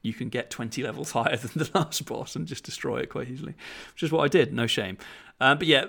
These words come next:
thoroughly enjoy. So if you've sort of, um, if you're on a J R P G kick, you've just finished the remake, maybe you've played through the original seven,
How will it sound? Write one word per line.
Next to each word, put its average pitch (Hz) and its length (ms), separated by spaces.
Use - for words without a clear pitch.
thoroughly 175 720
enjoy. 131 420
So 175 140
if 180 140
you've 190 160
sort 165 220
of, 139 200
um, 131 360
if 147 120
you're 156 120
on 147 60
a 135 40
J 120 180
R 107 140
P 110 100
G - 160
kick, - 400
you've 120 80
just 127 200
finished 117 280
the 117 80
remake, 110 420
maybe 113 200
you've 113 220
played 120 220
through 120 180
the 113 100
original 117 340
seven, 113 640